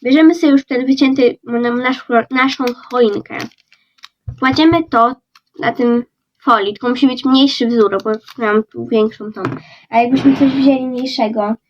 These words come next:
y, no nie wiem, temperówkę. O, dobra. Teraz tak. To na tą, na tą <laughs> naszą temperówkę, czyli na ten ob-, nasz obrazek naklejamy taśmę. Tylko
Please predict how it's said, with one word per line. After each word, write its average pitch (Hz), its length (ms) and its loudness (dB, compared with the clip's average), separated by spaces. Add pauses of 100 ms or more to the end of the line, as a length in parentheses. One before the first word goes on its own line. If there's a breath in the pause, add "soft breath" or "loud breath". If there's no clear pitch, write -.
(500)
y, 233 120 -2
no 247 120 0
nie 233 180 2
wiem, 214 180 -2
temperówkę. 233 560 -4 (1000)
O, 202 140 -10 (320)
dobra. 202 380 -4 (760 soft breath)
Teraz 240 300 -2
tak. - 340 -8 (1900 loud breath)
To 285 300 2
na 294 240 2
tą, 285 260 4 (120)
na 247 180 0
tą 277 180 6
<laughs> 262 160 0
naszą 262 280 2
temperówkę, 262 760 2
czyli 220 120 0
na 226 100 2
ten 240 160 -2
ob-, 240 140 -6
nasz 254 240 0
obrazek 226 400 0
naklejamy 254 560 2
taśmę. 208 640 -4 (1400 soft breath)
Tylko - 160 -20